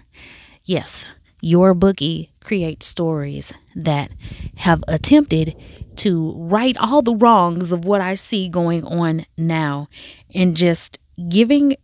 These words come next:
readers a way to get away from what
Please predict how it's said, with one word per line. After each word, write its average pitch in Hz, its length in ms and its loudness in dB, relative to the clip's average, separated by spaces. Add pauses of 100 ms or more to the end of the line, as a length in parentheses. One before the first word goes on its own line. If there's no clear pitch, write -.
(120)
readers 185 580 0 (160)
a 147 400 -4
way 190 540 2 (100)
to 180 160 -2
get 185 300 0 (100)
away 143 800 -4
from 147 460 -4
what 165 260 -4